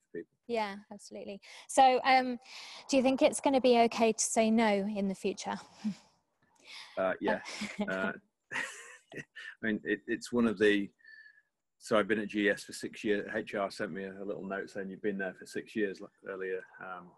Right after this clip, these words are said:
Speaker 1: last month. And I, it's quite scary. I think that's the longest I've ever stayed in somewhere, but it has gone quick.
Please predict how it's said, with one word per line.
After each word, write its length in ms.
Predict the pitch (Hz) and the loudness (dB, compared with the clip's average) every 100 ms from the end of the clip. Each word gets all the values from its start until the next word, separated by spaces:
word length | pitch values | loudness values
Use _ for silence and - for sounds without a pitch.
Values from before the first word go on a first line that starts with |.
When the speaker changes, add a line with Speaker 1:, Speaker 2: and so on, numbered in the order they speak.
| - | -8
Speaker 1:
last 280 | 98 - | -8 -6
month. 300 | 101 85 - - _ - - _ - | -8 -8 -12 -20 _ -20 -20 _ -12
And 160 | 95 | -4
I, 80 | 98 - | -2 -2
it's 180 | 101 - | -4 -4
quite 220 | 113 - | -4 -4
scary. 340 | - 110 95 | 2 4 4
I 20 | 92 | 0
think 100 | 104 | -4
that's 140 | 92 | -6
the 60 | 101 | -6
longest 320 | 98 92 - | -4 -8 -10
I've 80 | 95 | -10
ever 120 | 82 | -10
stayed 300 | - 98 92 | -8 -6 -6
in 100 | 87 | -10
somewhere, 320 | - 92 90 | -14 -12 -8
but 120 | 98 | -4
it 120 | 101 | -4
has 140 | 110 104 | -4 -4
gone 220 | 113 104 | -4 -6
quick. 280 | - 110 | -2 -4